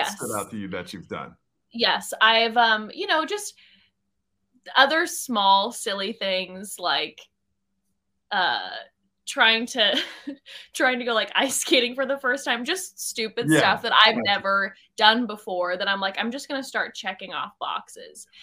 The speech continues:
Speaker 2: And honestly, I come back and I'm able to talk about it on the podcast because most of the time something very embarrassing happens because I feel like I just draw embarrassing energy to myself.
Speaker 1: Yeah. Mm-hmm.
Speaker 2: And so, you know, we're able to talk about it.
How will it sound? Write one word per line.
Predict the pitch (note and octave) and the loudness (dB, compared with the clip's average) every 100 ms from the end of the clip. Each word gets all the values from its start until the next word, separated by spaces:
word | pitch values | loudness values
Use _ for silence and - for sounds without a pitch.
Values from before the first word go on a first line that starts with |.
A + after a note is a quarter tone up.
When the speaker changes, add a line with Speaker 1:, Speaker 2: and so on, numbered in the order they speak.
| - A#3 | -10 -2
Speaker 2:
And | B3 | 4
honestly, | C4+ D#4 E4 D#4+ | 4 4 0 4
I | B3 | 4
come | B3+ C#4 C4+ | 4 0 4
back | A#3+ A3 A#3 - _ _ _ _ | 8 8 6 -2 _ _ _ _
and | A3+ | -4
I'm | A3+ | -2
able | A3 A3 | -2 -2
to | A3+ | -4
talk | A#3+ A3+ | -6 -4
about | A3+ G#3 | 0 0
it | |
on | G#3 | -2
the | |
podcast | G#3 G3 G3 G3+ G#3 A3 | 0 0 2 -2 -2 -4
because | A3 G#3+ | -8 -6
most | A3+ A3+ A#3 | -4 -4 -4
of | |
the | A3+ | -10
time | A3+ G3 G#3 | -2 -2 -2
something | A#3 A#3 A3+ A3 G3 | -4 -4 -4 -6 -2
very | F#3 G3 | 0 0
embarrassing | G3+ G#3 D3+ D#3 G3 A3 | -4 -4 -4 -4 -6 -2
happens | G#3+ G#3 G#3 A3+ A3 | 2 2 0 -8 -8
because | A3 A3 | -8 -2
I | F#3+ G3 | -2 -2
feel | - F3+ | -4 -2
like | F#3+ | -2
I | F#3+ | -2
just | F#3 G3+ - - | -4 -8 -14 -10
draw | F3 E3 F3 F3+ F#3+ - _ _ _ _ _ _ _ - | -4 -2 -2 -4 -6 -8 _ _ _ _ _ _ _ -4
embarrassing | A3+ G#3 F#3+ F#3+ A3 G#3 - | -2 2 2 2 -2 -10 -8
energy | E3 E3 G3+ A3+ C4+ C#4 D#4 | -6 -6 -8 -8 -6 -4 -6
to | D#4 | -6
myself. | D4+ D#4 E4+ E4 E4+ G3+ F3+ _ _ _ | -4 -4 0 2 2 0 -6 _ _ _
Speaker 1:
Yeah. | B2+ | -10
Mm-hmm. | C3+ | -2
Speaker 2:
And | A#3 A#3 | 0 0
so, | - A#3+ G#3+ G3+ G3+ G#3 _ | -2 0 2 2 0 -4 _
you | G#4+ | -4
know, | B3 G#3+ | -4 -2
we're | B3+ | -2
able | B3 B3 | -2 -4
to | C4 | -8
talk | D4 C#4+ | -8 -6
about | G#3 E3+ | -6 -4
it. | F3 | -4